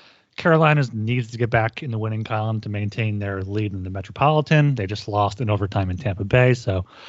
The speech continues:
coming back home, they're, they're gonna wanna go for the win here. So I'm looking at them on the puck line. They won four nothing on December thirtieth, four one back in October. They won't let Montreal back in the game like Florida did.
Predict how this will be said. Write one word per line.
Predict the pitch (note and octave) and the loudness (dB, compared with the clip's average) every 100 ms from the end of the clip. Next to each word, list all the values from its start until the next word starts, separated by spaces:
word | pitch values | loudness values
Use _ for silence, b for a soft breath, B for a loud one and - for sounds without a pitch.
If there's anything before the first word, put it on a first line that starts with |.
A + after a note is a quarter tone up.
| B B B | B B B
coming | C4+ A3+ | 4 6
back | G3 - | 6 6
home, | F3 E3+ | 6 6
they're, | D3 D#3+ | 4 0
they're | D3+ | -2
gonna | C#3 C#3+ | 0 2
wanna | C3+ C3 | 2 2
go | A#2+ B2+ | 0 -2
for | A#2+ A2+ | -4 -6
the | A2 | -6
win | A2 A2 | -6 -8
here. | A#2 A2 A2 | -6 -6 -4
So | C3 | -4
I'm | C#3 | -4
looking | F#3+ F#3 | -4 -4
at | D3 | -2
them | C#3+ C3 A2+ A#2 | 0 0 -4 -8
on | C3 | -8
the | G#2+ | -8
puck | - - - | -4 -4 -2
line. | D3 C#3 C#3 C#3 C3+ C3+ | 0 2 2 0 -6 -10
They | C3+ B2 | -10 -4
won | A2+ B2+ B2+ B2 | -2 2 2 0
four | A#2+ B2+ A#2+ | -4 -2 0
nothing | A#2 A#2+ | 0 -2
on | G#2+ | -4
December | G2 G#2+ - | -6 -8 -8
thirtieth, | - D3+ C#3 C#3 - | 2 4 4 2 0
four | - A#2+ | -4 -2
one | G#2+ A2 | 0 -2
back | G2+ F#2+ | -4 -8
in | G2 | -8
October. | F#2+ - D3+ C#3+ D3 C3+ B2 B B B B B B B | -10 0 2 4 4 4 0 B B B B B B B
They | - | 0
won't | F#3+ F#3 E3 | 6 6 6
let | D#3 | 4
Montreal | C3+ B2 B2 A#2+ A2+ - _ _ _ - - _ - | 4 2 2 2 2 -2 _ _ _ -20 -20 _ -2
back | A#2+ A2+ | 0 0
in | |
the | A2 | -4
game | A2 G#2+ | -2 -2
like | G#2 G#2 | -2 -4
Florida | - G#2 G2+ F#2+ | -2 -2 -2 -2
did. | G#2 G2+ | -2 -2